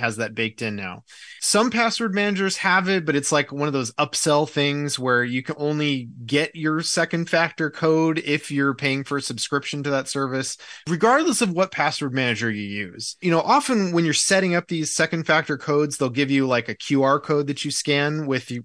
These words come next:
whatever authenticator app you want to set up, you can actually do this with multiple apps. So you can set up one password and you can set up Google Authenticator if you want to have it in more than one place. That's another reason why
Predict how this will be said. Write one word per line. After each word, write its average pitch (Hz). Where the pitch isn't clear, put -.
whatever 123
authenticator 123
app 120
you 123
want 117
to 120
set 117
up, 127
you 196
can 269
actually 269
do 208
this 208
with 185
multiple 160
apps. 127
So -
you 123
can 131
set 135
up 110
one 151
password 190
and 208
you 202
can 185
set 175
up 151
Google 151
Authenticator 135
if 127
you 131
want 143
to 143
have 123
it 123
in 120
more 117
than 110
one 104
place. 107
That's 196
another 175
reason 143
why 120